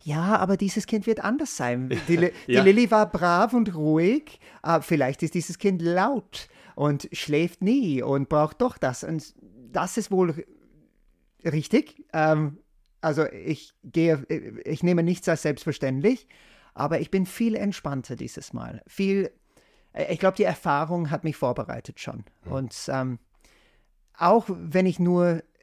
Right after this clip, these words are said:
Speaker 1: zum Teil der Zeit Lilly sehe, freue ich mich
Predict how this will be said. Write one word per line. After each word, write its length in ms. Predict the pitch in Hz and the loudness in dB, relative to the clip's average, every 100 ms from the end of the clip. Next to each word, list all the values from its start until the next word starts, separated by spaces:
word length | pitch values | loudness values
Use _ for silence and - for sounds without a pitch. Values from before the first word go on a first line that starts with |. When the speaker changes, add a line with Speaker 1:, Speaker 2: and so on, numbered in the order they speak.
| _ _ _ _ _ _ _ _ _ _ _ | _ _ _ _ _ _ _ _ _ _ _
Speaker 1:
zum 280 | - 165 156 | -2 0 2
Teil 320 | - 160 185 | 0 0 2
der 160 | 151 - | 0 -4
Zeit 260 | 127 123 | -6 -6
Lilly 300 | 127 131 120 | -4 -4 -4
sehe, 400 | 113 107 113 165 - _ _ _ _ _ _ _ _ | -4 -4 -4 -6 -12 _ _ _ _ _ _ _ _
freue 400 | - - 160 180 | -18 -2 2 4
ich 180 | 175 - | 2 0
mich 240 | 160 - | -4 -6